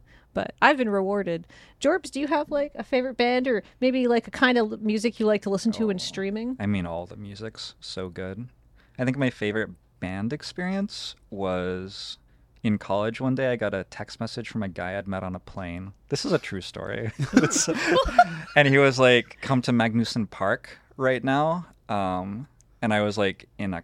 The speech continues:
Speaker 2: class. So I was like, "I'm in a class." And he was like, "No." <laughs> "Come now."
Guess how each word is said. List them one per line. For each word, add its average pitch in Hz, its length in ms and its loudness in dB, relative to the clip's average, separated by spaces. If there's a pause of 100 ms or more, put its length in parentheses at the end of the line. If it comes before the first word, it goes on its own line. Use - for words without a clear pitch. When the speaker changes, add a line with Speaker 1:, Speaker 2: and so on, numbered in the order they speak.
(160)
Speaker 2:
class. 85 420 -6
So - 180 -8
I 90 60 -4
was 92 100 -8
like, 92 160 -6
"I'm 92 140 -6
in 90 80 -8
a 92 40 -14
class." 92 300 -8
And 123 80 -4
he 120 80 0
was 120 80 -2
like, 107 220 -2 (480)
"No." 95 340 -4 (640)
<laughs> 339 720 6
"Come 123 220 0
now." 101 280 0